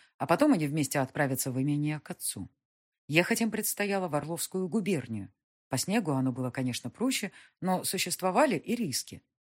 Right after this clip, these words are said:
Например, если начнутся метели, путешествие придётся отложить. Но пока погода радовала,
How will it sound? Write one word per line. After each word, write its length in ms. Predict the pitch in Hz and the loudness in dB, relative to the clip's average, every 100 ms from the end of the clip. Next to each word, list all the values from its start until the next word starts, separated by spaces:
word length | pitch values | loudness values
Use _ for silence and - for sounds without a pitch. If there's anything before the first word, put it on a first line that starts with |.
| _ _ - | _ _ -2
Например, 460 | 156 165 170 156 | 0 2 2 0
если 320 | - 147 147 147 | -2 -4 -2 0
начнутся 480 | 143 - 139 - | 0 0 -2 -2
метели, 400 | 127 120 254 214 - - - | -2 -2 -2 -4 -6 -14 -6
путешествие 640 | 143 131 240 269 175 147 | -2 0 2 0 0 0
придётся 460 | 151 131 120 - - - | -2 -2 -2 -4 -8 -16
отложить. 580 | - 233 208 110 - - _ _ _ | -6 -6 -6 -10 -12 -20 _ _ _
Но 180 | 143 135 | 2 4
пока 280 | - 156 147 | 4 4 4
погода 380 | 143 131 127 120 | 2 0 -2 -2
радовала, 440 | 170 196 196 190 | -4 -4 -6 -6